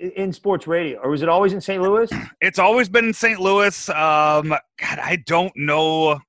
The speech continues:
Speaker 2: I don't know the actual year he's, I mean, I gotta think he started in the eighties.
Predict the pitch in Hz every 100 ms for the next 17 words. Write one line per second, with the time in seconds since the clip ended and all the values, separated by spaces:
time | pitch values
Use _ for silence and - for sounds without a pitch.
0 | _ _ _ _ - 185 208 185 185 196
1 | 165 175 - 185 143 165 190 185 160 165
2 | 190 190 269 214 165 139 214 262 202 -
3 | 185 214 233 165 175 240 240 - -